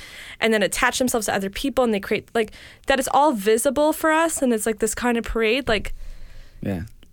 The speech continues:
Speaker 1: also, how can you not like it? Like, when people are like, "Oh, I don't like, um, the Kardashians," or whatever.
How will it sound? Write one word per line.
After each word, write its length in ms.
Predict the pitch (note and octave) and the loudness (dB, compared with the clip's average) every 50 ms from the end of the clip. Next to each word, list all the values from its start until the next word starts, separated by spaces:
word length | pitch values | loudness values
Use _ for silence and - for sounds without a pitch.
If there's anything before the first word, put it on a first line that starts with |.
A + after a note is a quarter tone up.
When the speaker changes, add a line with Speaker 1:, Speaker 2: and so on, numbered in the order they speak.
| - - - - - | -20 -20 -10 -2 2
Speaker 1:
also, 280 | C#4+ E4+ F#4+ A4+ G#4+ | 2 2 4 4 2
how 200 | - - E4+ F4 | 2 2 2 2
can 140 | E4+ - G#4+ | 2 2 0
you 100 | G4 F4+ | 2 2
not 260 | C#4+ A#3 A#3 B3 - | 4 4 2 2 2
like 200 | - G3+ F#3+ - | 0 0 0 0
it? 120 | F3+ - - | -2 -2 -2
Like, 100 | - A3 B3 | 0 0 2
when 80 | B3 B3 | 2 2
people 140 | C4 B3 | 2 2
are 40 | C4 | 2
like, 160 | B3+ B3 - - D#4 | 2 2 2 2 2
"Oh, 100 | E4 D#4+ | 4 4
I 80 | D4 | 4
don't 260 | A#3+ C#4+ C#4+ D4 C#4+ - | 4 4 2 2 2 2
like, 280 | C4+ C4+ C4+ C4 - B3+ | 2 2 2 2 2 2
um, 400 | B3 A#3+ A#3 A3 A3 A3+ A3 A3 - _ - - - - - _ _ _ _ - - - - - - | 2 4 4 2 2 0 -2 -6 -10 _ -20 -20 -20 -20 -20 _ _ _ _ -20 -20 -20 -20 -10 -8
the 100 | A3+ A3 | -6 -4
Kardashians," 680 | - - A#3 G#3+ G#3+ G3+ A3 - - A3 G3+ G3+ G3 G#3 | 0 0 2 4 4 4 4 2 0 0 0 0 0 0
or 40 | |
whatever. 480 | G3+ F#3+ F#3+ F#3+ F#3+ - - - - - | 0 0 0 -2 -2 -4 -6 -6 -6 -8